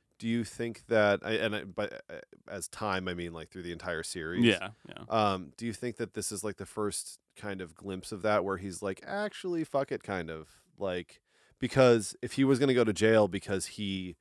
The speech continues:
Speaker 1: avenged Christopher, and,
Speaker 2: Oh, like,
Speaker 1: and
Speaker 2: that's a good reason to go.
Speaker 1: that's a good reason to go, and he probably,
Speaker 2: Yeah.
Speaker 1: and he'd probably, like, ride that out, and, and, like, if, and wouldn't be as freaked out. But now he's like, "Oh shit, actually, maybe I don't wanna do that."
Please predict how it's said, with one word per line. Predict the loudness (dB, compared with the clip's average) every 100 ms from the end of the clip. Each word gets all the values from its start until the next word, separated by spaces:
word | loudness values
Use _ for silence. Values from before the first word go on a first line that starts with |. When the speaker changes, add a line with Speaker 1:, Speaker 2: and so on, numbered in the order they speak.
| _ _ _ _
Speaker 1:
avenged | -2 2 4 4 0 -6
Christopher, | 0 0 2 -4 -2 -2 -4 -10 _ _ _ _ _ _ _ _ -2
and, | 4 10 12
Speaker 2:
Oh, | 12 8
like, | 6
Speaker 1:
and | 4
Speaker 2:
that's | 2 2
a |
good | -2 0
reason | -2 -2 -4
to | 0
go. | 4 6
Speaker 1:
that's | 8
a | 8
good | 8
reason | 8 6 4
to |
go, | 6 10 10 8
and |
he | 4
probably, | 4 6 8
Speaker 2:
Yeah. | 8
Speaker 1:
and | 8
he'd | 6 6
probably, | 6 6 6 6
like, | 6 4
ride | 4 6 6
that | 4 6
out, | 8 8 6 2
and, | -8 -4
and, | -4 -2
like, | -2
if, | -4 -10 -4
and | -2 0
wouldn't | 0 -2 -4
be | -2 -2
as | -4
freaked | -6 -8 0
out. | 2 2
But | 0
now | 0 0
he's | -2
like, | -4 -8
"Oh | -6 -6
shit, | -4 -4 -2
actually, | -2 -4 -4 -2 -2 -4 _ _ _ _ _ _ _ _ _ _
maybe | -4 0 4 6
I | 6
don't | 4 2
wanna | -2 -2 -6
do | -8 -6 -4
that." | -2 -2 -4